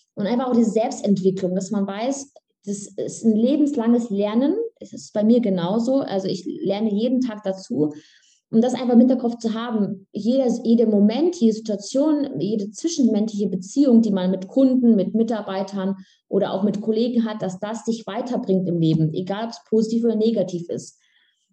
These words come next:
Ähm, genau. Und was auch für mich wichtig war, dass man sich nicht selbst beschuldigt, wenn was nicht geklappt hat. Dass man sich nicht selber fertig macht, sondern dass man einfach das hinnimmt, dass es jetzt zum Beispiel was nicht geklappt hat, aber sich darüber nicht einfach fertig macht. Dass man vielleicht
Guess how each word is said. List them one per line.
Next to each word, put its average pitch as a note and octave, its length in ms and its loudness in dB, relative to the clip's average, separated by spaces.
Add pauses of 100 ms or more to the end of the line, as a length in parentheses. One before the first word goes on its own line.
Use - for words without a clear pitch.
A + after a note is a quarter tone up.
(480)
Ähm, F#3 880 0 (240)
genau. G3 400 2
Und C4 540 4
was G#3+ 260 -6
auch A3+ 320 -4
für A3+ 120 -4
mich B3 280 0
wichtig A#3 420 -6
war, A3+ 400 -6
dass A3 180 -4
man A3 180 2
sich A3 160 -2
nicht - 160 4
selbst - 260 -4
beschuldigt, A3+ 540 0
wenn F#3+ 100 -4
was F#3+ 160 -6
nicht G3+ 160 -6
geklappt G3+ 480 -10
hat. - 220 -12 (360)
Dass G3 120 -6
man G#3 160 0
sich A3 120 -2
nicht G3+ 160 0
selber G3+ 280 -2
fertig G3 480 -6
macht, - 180 -12
sondern F#3 220 -4
dass F#3+ 140 -6
man G3 160 -4
einfach A3 420 -8 (580)
das G#3+ 220 -6
hinnimmt, C#4 420 6
dass A#3+ 180 -4
es - 120 -6
jetzt A3 180 -2
zum A3 120 -4
Beispiel G#3 120 -6
was G3+ 80 -6
nicht - 220 -8
geklappt A3+ 400 -8
hat, C4 260 -8
aber G#3 200 -2
sich G3+ 160 -2
darüber G3+ 340 0
nicht G3 180 0
einfach F#3 220 -8
fertig F3+ 400 -4
macht. D#3+ 280 -4
Dass G3 120 -12
man G3+ 160 -2
vielleicht G3 320 -6